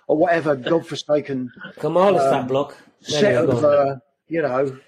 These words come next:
Speaker 1: tactics we're supposed to be employing. Uh, we, we know it, don't we? You know, that it, a, a sub co-, used to come on with Mourinho and they'd be shown a couple of spreadsheets and some charts.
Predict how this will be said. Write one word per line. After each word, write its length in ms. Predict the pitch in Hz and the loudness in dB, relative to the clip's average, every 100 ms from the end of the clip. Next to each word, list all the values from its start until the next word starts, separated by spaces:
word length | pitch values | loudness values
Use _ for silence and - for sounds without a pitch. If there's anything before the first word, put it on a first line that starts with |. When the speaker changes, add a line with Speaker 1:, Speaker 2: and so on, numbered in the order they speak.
| - | -16
Speaker 1:
tactics 500 | - 180 - 165 135 | -8 -8 -8 -12 -8
we're 140 | 151 | -6
supposed 420 | 139 143 151 156 - | -6 -8 -4 -4 -4
to 40 | |
be 160 | 135 139 | -6 -6
employing. 640 | 135 113 151 143 110 123 - - _ _ - | -6 -4 0 0 -2 -10 -14 -20 _ _ -8
Uh, 80 | - - - | -8 -6 0
we, 100 | 214 | 0
we 260 | 226 240 | 2 2
know 180 | 262 285 | 4 4
it, 140 | 180 254 | 2 0
don't 180 | 247 | -2
we? 120 | 165 160 | -4 -4
You 60 | 156 | 0
know, 180 | 127 | 0
that 140 | 170 180 | 0 0
it, 280 | 185 - 202 202 233 | -2 -4 -8 -8 0
a, 120 | 226 - | 0 0
a 40 | 190 | -6
sub 320 | - 214 196 | 0 0 0
co-, 100 | - 185 | -6 -2
used 180 | 185 - | -4 -4
to 60 | |
come 180 | - 185 | -4 0
on 120 | 170 | 2
with 120 | 165 | 0
Mourinho 480 | 147 151 165 165 120 | 0 0 0 0 0
and 80 | 139 | 0
they'd 100 | 160 | -2
be 60 | 175 | -2
shown 280 | - 180 180 | 0 0 0
a 60 | |
couple 260 | - 190 202 | -2 -2 0
of 60 | |
spreadsheets 720 | 190 - 220 220 - 135 127 165 | -2 -2 -2 -2 -4 -4 -4 -8
and 80 | 160 | -6
some 200 | 190 170 | -8 -8
charts. 640 | - 208 208 139 113 - | -4 0 0 0 -6 -14